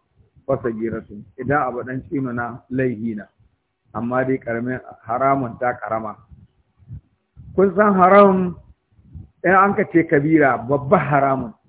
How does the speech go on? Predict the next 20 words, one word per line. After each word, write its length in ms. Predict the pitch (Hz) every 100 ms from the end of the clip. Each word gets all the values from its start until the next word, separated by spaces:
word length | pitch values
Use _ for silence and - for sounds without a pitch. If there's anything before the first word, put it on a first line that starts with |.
| -
ta 120 | 139
aka 180 | - 127
ne 180 | 117 107 -
kabira. 340 | 107 110 101 - _ _ _ _ _ _ _ _ -
Al-kabiru 720 | 135 139 151 139 180 165 135
babba. 400 | 131 117 139 139 - - _ _ _ _ _ _ 151 143 _ _ -
To, 80 |
amma 220 | 143 147 190
haram 300 | 180 196 196
ɗin 160 | 175
tana 220 | 202 196 175
nan 160 | 202
haram 260 | 185 160 143
ɗin 140 | 147 139
tawa. 240 | 110 104 - _ _ _ - _ - - - - _ _ _ _ - _ -
Sai 160 | 190
dai, 160 | 190 202 196 -
a, 240 | 156 151 156
wanda, 420 | 202 196 170 156
wanda 460 | 175 208 180 170